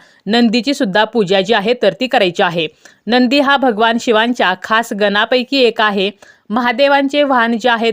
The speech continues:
तर ते नंदी आहे. शक्ती, भक्तीचे प्रतीक म्हणजे हा नंदी आहे. धार्मिक ग्रंथानुसार अनेकदा ध्यानात मग्न असलेल्या महादेवांनी नंदीला आशीर्वाद दिला होता की जर एखाद्या भक्ताने त्याची मनोकामना तुझ्या कानामध्ये सांगितली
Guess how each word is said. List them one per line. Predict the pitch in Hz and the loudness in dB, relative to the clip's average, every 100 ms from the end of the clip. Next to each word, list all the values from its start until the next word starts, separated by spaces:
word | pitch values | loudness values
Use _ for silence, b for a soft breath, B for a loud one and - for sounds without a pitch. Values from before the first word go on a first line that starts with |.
| 226 | 0
तर | 208 226 | 0 2
ते | 247 | 0
नंदी | 226 185 196 | 0 0 2
आहे. | 196 180 170 170 b b b _ | 2 0 -6 -6 b b b _
शक्ती, | - 277 277 - 208 | -2 -2 -2 -2 0
भक्तीचे | 190 254 247 269 - 294 | 0 0 -2 -4 0 0
प्रतीक | 285 254 254 214 202 | 2 0 2 -2 -2
म्हणजे | 208 214 214 | -2 -2 0
हा | 233 240 | 0 0
नंदी | 233 196 185 | 0 0 2
आहे. | 196 175 175 175 b b - | 0 0 -4 -8 b b -4
धार्मिक | 202 254 254 294 | 0 0 0 -2
ग्रंथानुसार | 233 247 220 226 226 247 208 180 - | 0 0 2 0 0 0 -2 -2 -2
अनेकदा | 220 233 240 233 196 170 b b - | -2 0 0 0 0 0 b b -4
ध्यानात | 240 247 247 254 | 0 2 0 0
मग्न | 247 226 240 | 0 0 2
असलेल्या | 277 285 254 247 | 0 2 2 2
महादेवांनी | 247 247 185 208 226 226 190 185 b b 202 | 2 0 0 2 2 0 -2 -4 b b -4
नंदीला | 226 233 262 277 | -2 0 0 0
आशीर्वाद | 220 - 240 262 240 | -2 -2 0 2 0
दिला | 233 220 | 0 2
होता | 226 214 208 | 0 0 0
की | 208 233 175 - b b - | 0 0 -2 -4 b b -12
जर | 185 254 226 | 0 4 4
एखाद्या | - 226 226 254 247 269 | 2 -2 0 -2 0 0
भक्ताने | 269 - 226 220 240 | 0 -2 -2 0 0
त्याची | - 196 - | -2 -2 -2
मनोकामना | 285 247 220 226 220 196 175 233 | 0 2 2 0 0 -2 -2 -4
तुझ्या | 214 233 | -2 -2
कानामध्ये | 233 208 185 208 226 277 | 0 -2 0 0 0 0
सांगितली | - 233 220 214 175 | 0 0 -2 0 -2